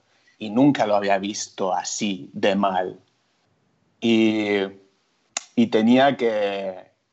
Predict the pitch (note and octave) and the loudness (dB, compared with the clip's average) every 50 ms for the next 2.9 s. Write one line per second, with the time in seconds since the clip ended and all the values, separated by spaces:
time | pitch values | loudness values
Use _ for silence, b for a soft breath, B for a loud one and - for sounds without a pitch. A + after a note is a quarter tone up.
0 | _ _ - - A#2+ G2+ G2 F#2+ F#2+ F#2+ F#2 F#2 F2+ F2+ F2+ - - - - _ | _ _ -12 -8 -6 -6 -4 -6 -6 -8 -8 -10 -10 -12 -14 -18 -20 -20 -20 _
1 | _ _ _ _ _ _ _ _ _ _ _ _ - - - F#2+ - G#2 G2 G#2+ | _ _ _ _ _ _ _ _ _ _ _ _ -10 -8 -6 -2 -2 0 2 2
2 | A#2 A2+ A#2+ A#2+ A2+ B2 A#2+ A#2+ B2+ C#3 C#3 C3+ C3+ C#3+ D3+ E3 - | 2 4 4 2 2 2 0 0 0 -2 -2 -2 -4 -4 -6 -12 -18